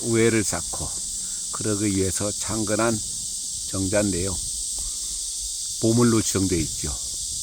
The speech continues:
정말로 아름다운 정자가 바로 최화정이죠.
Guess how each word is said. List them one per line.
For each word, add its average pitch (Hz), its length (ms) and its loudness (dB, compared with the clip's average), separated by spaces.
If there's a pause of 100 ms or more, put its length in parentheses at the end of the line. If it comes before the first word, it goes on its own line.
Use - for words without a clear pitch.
(1000)
정말로 113 500 4
아름다운 113 640 6
정자가 92 800 0
바로 85 200 0 (300)
최화정이죠. 82 680 -2